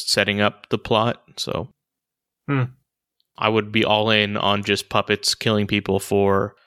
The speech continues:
Speaker 1: uh, forty-five of an hour and ten, but that's not what we got. We got the inverse.
Speaker 2: Well,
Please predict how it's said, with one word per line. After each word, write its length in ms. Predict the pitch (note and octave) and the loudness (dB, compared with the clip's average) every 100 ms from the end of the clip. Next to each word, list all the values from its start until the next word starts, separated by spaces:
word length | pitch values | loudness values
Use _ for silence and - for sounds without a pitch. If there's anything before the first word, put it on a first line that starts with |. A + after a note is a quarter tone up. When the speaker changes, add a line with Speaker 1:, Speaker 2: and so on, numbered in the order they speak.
| _ _ _ - | _ _ _ -14
Speaker 1:
uh, 380 | - F2 E2+ - - | -8 -4 -2 -4 -6
forty-five 680 | - D3+ C3+ - A2 G#2 G2+ | -2 2 2 4 4 4 2
of 460 | - G2+ F#2+ - - _ _ _ _ _ _ _ | 0 -2 -2 -10 -18 _ _ _ _ _ _ _
an 100 | A2 | -4
hour 280 | G2 G2+ G2 | 0 2 2
and 120 | G2+ | 0
ten, 360 | - G2+ F#2 A2+ | -2 -2 -4 -6
but 180 | F2 E2+ | -4 -2
that's 180 | G2 - | -4 -2
not 100 | F#2+ | -2
what 80 | F#2+ | -2
we 60 | |
got. 180 | F#2 - | -4 -4
We 80 | G#2 | -2
got 140 | G#2+ | -4
the 120 | G#2+ | -4
inverse. 520 | G#2+ G2 E2+ - - - _ _ _ _ _ _ _ - | -6 -4 -4 -4 -8 -12 _ _ _ _ _ _ _ -2
Speaker 2:
Well, 300 | D3 E3 F#3+ | 2 2 0